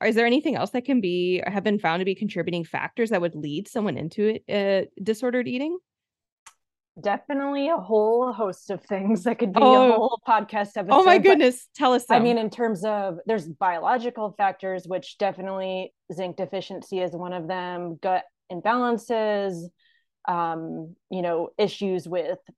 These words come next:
Speaker 2: processing of neurotransmitters like serotonin, dopamine, all those types of things. So I feel like there's the biological, there's the genetic, like,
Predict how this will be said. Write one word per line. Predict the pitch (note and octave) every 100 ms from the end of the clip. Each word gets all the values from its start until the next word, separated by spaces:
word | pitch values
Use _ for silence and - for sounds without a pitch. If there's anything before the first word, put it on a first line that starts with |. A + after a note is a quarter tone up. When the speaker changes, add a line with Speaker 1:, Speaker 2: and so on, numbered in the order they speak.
| _
Speaker 2:
processing | G3 F#3 G3 F3 F3+ F3
of | E3 E3+ -
neurotransmitters | F3 D#3+ - A3+ A3 A3 G#3+ G3 E3
like | E3+
serotonin, | - E3+ E3 - G3+ G3 F#3 E3+
dopamine, | F3 F3 F3+ F3+ F3+
all | E3+ E3+
those | E3+
types | - F#3 F3+
of | E3+
things. | F#3 F3 F3 E3+ E3+ E3 _ _ _ _ _ _ _ _
So | -
I | A3 G3+
feel | G3+
like | F#3+ F3+ - - -
there's | F#3 F3
the | E3+
biological, | F3+ F3+ F3 F#3 F3+ G3 G3 F#3+ F#3+ F#3+ -
there's | F#3+ -
the | F3+
genetic, | F#3+ F3 E3+ F3+ F#3 B3 - A#3+ -
like, | F#3 F3 -